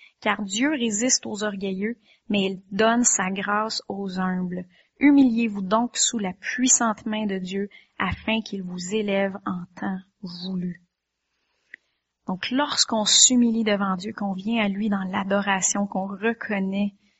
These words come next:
ce qu'il a fait pour nous, puis qu'on est plein de remerciements et d'actions de grâce, mais ça nous met dans une position où ce qu'on peut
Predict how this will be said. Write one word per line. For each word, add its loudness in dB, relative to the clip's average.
ce 4
qu'il -4
a 0
fait -4
pour -6
nous, 0
puis -6
qu'on -4
est -4
plein -2
de -4
remerciements 0
et -6
d'actions -4
de -6
grâce, -2
mais 4
ça 2
nous 6
met 6
dans 2
une -2
position -2
où -2
ce -4
qu'on -10
peut -8